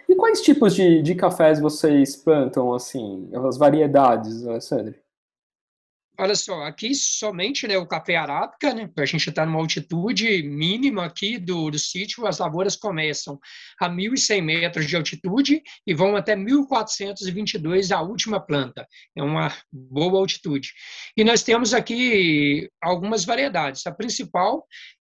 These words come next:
Speaker 2: é o catuai vermelho, né, bem quarenta e quatro, bem tradicional, Brasil afora. E nós temos uma outra variedade, que é o caparaó amarelo, que surgiu de uma mutação de café aqui dentro da nossa região.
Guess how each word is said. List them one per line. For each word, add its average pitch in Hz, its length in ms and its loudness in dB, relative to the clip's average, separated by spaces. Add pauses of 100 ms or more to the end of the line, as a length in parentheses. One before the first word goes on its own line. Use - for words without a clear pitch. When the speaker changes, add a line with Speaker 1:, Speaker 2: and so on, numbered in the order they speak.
(120)
Speaker 2:
é 180 140 0
o 196 100 -2
catuai 180 560 -2
vermelho, 160 480 0
né, 185 120 -2
bem 165 240 -4 (400)
quarenta 160 340 -2
e 147 60 -6
quatro, 156 420 -2 (100)
bem 147 200 -2
tradicional, 156 580 -6
Brasil 151 320 -6
afora. 151 480 -2 (720)
E 190 140 4
nós 226 180 4
temos 208 380 -2
uma 208 640 0
outra 165 580 -2 (140)
variedade, 160 960 -2
que 180 220 -2
é 175 40 2
o 175 120 -2
caparaó 180 580 -2
amarelo, 170 580 -2 (420)
que 202 140 -8
surgiu 214 400 -4
de 202 80 -6
uma 233 160 -2
mutação 226 880 -4 (680)
de 170 220 0
café 190 480 2
aqui 233 160 -2
dentro 202 480 0
da 208 100 4
nossa 190 480 -2
região. 175 560 -2